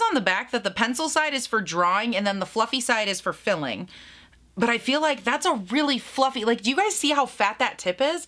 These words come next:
I feel like that's gonna fill in my whole damn forehead. That's not gonna fill in a brow. It's might, maybe it's gonna fill in a unibrow, like, poof, poof, but... I don't know, man. I mean, let's try it. Let's see what we think here. This was smaller, like, the actual applicator was smaller.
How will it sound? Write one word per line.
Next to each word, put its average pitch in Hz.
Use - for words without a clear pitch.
I 240
feel 302
like 320
that's 311
gonna 294
fill 294
in 277
my 254
whole 262
damn 247
forehead. 285
That's 170
not 349
gonna 202
fill 208
in 214
a 208
brow. 156
It's 285
might, 262
maybe 233
it's 196
gonna 220
fill 208
in 180
a 175
unibrow, 170
like, 175
poof, 196
poof, 170
but... 160
I 254
don't 196
know, 226
man. 170
I 175
mean, 180
let's 220
try 226
it. 339
Let's 240
see 254
what 247
we 220
think 240
here. 359
This 330
was 302
smaller, 202
like, 202
the 175
actual 185
applicator 240
was 254
smaller. 269